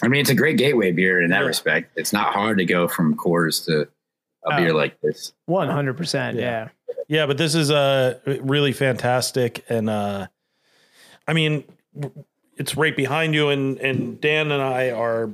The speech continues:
Speaker 2: self-proclaimed, uh, label shoppers. And
Speaker 3: Oh, yeah. I mean,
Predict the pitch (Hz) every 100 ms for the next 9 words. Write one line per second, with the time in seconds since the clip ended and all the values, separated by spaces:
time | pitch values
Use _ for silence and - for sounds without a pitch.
0 | - - - 135 - 127 135 131 131 127
1 | 110 - 117 107 98 98 101 104 104 123
2 | 139 143 151 147 - 147 143 - 143 147
3 | 143 120 101 90 - - 185 160 143 131
4 | 127 156 165 160 151